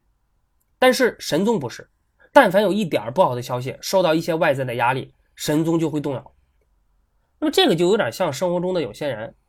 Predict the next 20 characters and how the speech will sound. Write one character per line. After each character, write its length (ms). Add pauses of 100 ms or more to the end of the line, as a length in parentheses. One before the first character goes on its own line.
(300)
那 100
拥 160
有 300 (340)
远 200
大 120
的 80
理 160
想， 240 (140)
但 120
是 200
却 280
没 160
有 200
实 220
现 340
理 180
想 160
的 100
勇 240
气 340